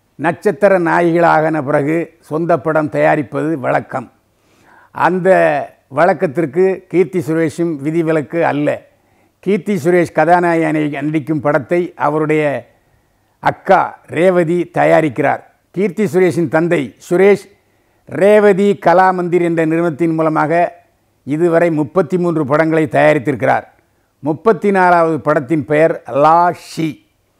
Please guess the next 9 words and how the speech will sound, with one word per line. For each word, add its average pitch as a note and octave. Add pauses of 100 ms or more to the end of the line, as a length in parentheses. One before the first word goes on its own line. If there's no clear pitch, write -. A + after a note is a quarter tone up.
(560)
அந்த E3
படம் E3
மலையாளத்தில் E3+
தயாராகிறது. D#3 (460)
கதாநாயகி E3
நடிப்பவர் D#3 (220)
கீர்த்தி F3
சுரேஷ். C#3+ (1400)
இந்த D3+